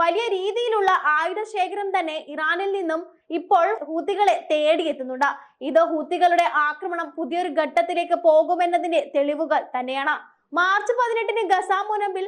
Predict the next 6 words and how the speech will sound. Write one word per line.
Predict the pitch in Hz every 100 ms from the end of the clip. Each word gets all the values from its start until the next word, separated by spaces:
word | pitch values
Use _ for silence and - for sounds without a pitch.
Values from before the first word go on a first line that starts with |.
| - _ -
ഹമാസിനെതിരെ | 311 349 370 381 440 - 392 359 330
ഇസ്രയേൽ | 359 370 392 320 320
ആക്രമണം | 339 392 392 381
പുനരാരംഭിച്ചതിനു | 370 339 381 381 381 370 392 370 381 370
ശേഷം | 349 359 320 339 _ _
ഹൂതികൾ | 311 330 392 403